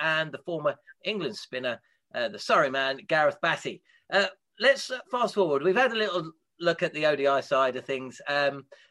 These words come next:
the poor accommodation will rear its head again at some stage. Um, but let's, let's fast forward. Let's cut out the, um, the rain and the fifteen overs that we had in Dambulla, um, and that first, that O D I.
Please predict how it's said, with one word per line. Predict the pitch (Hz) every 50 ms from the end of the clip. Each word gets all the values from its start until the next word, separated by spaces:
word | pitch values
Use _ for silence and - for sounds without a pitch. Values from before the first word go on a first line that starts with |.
| _ _ _
the | 151 151
poor | - - - 220 214 214 214 202
accommodation | - 202 - 196 175 170 160 156 156 147 - - 160 143 143
will | 147 165 170 160
rear | 165 160 151 151
its | 139 123
head | - 160 147 143
again | 135 113 - 165 151 135 117 120 113 _ _ _ _ _ _ _ _ _ _ -
at | 143 143 - -
some | - - 165 147 131 123
stage. | - - 143 131 127 123 120 120 - - _ _ _ _ _ _ _ _ _ _ _ 139
Um, | 139 143 143 143 147 143 131 - _ _ _
but | 165 165
let's, | 185 233 269 262 214 - - - _ _ _ _ _ _ _ _ _ _
let's | 165 196 - - -
fast | - 214 220 196 - -
forward. | - 190 165 143 127 120 120 - - _ _ _
Let's | 139 143 - -
cut | _ - 190 196
out | 214 214 196 - -
the, | 165 165 160
um, | 156 151 143 143 143 - _
the | - 165 160
rain | 175 170 165 151 143 143 151 160 - _ _ _ _ _
and | - 143
the | 147 143
fifteen | - - 190 175 - - 175 170 165 160
overs | 156 151 147 131 139 135 123
that | 143 139
we | 127 135
had | 147 143 135 123 - - - - _ _ -
in | 143 139 139
Dambulla, | 123 147 139 135 131 110 135 135 127 127 127 - _ _ _ _ _ _ _ _ _ _ _
um, | 131 127 127 127 123 123 127 127 120 139
and | 147 139
that | 147 139 - -
first, | - 160 160 156 147 - - - _
that | 147 147 143 - -
O | 143 143 143 135
D | 135 139
I. | 131 127 120 110 110 110 117 123